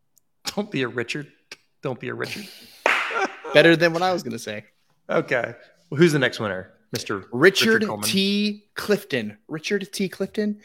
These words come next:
Speaker 2: you've just won lifetime access to our, our most watched, sold, viewed, every course. Like, it's our, it's our baby.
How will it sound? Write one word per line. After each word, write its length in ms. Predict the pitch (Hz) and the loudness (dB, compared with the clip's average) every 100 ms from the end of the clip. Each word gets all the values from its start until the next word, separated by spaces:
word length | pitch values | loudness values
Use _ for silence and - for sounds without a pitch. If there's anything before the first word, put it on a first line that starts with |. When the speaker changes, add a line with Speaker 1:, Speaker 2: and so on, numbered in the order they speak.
| - - _ | -20 -20 _
Speaker 2:
you've 180 | - 208 | -4 -4
just 180 | 175 - | -2 -4
won 140 | 185 | -4
lifetime 360 | 165 175 180 170 | -4 -4 -6 -8
access 400 | 170 - 165 156 | -8 -8 -6 -6
to 180 | - 143 | -6 -4
our, 300 | 131 151 156 - | 0 0 -2 -2
our 160 | 143 | 0
most 540 | 151 143 151 - - - _ _ _ _ _ | 0 0 -4 -4 -8 -10 _ _ _ _ _
watched, 440 | - 120 143 - - | -4 -2 -2 -2 -6
sold, 400 | 120 131 139 123 | -2 0 0 0
viewed, 360 | 120 139 139 - - | -2 -2 -2 -8 -4
every 220 | 135 139 | -2 -2
course. 400 | - 139 113 - | -4 -6 -6 -10
Like, 280 | 123 113 113 | -10 -10 -8
it's 140 | 120 - | -6 -4
our, 100 | 120 | -4
it's 180 | 120 127 | -4 -4
our 80 | |
baby. 460 | 120 117 110 95 - | -2 -2 -4 -8 -14